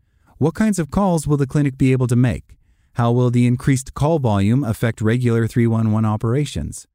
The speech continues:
Will hacking victims even want to admit their problems and ask for help?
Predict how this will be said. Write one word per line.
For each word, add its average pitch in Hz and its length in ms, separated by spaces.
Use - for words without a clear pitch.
Will 104 160
hacking 120 360
victims 131 480
even 110 340
want 101 340
to 123 140
admit 107 300
their 113 160
problems 120 580
and 104 100
ask 104 240
for 98 120
help? 117 340